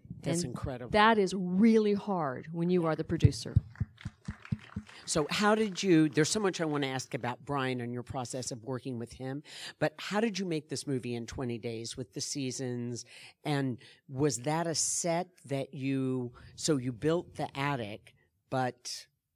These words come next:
Speaker 2: Well, it's a, it's a lot of different pieces. And this is,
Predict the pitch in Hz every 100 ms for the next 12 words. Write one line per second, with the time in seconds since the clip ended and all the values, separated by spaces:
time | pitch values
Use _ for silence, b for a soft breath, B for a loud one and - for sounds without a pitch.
0 | _ _ _ _ _ b b b _ 220
1 | 208 - 208 247 226 - 226 220 214 226
2 | 233 196 190 170 - 170 165 - - -
3 | - - _ _ 185 180 220 233 226 -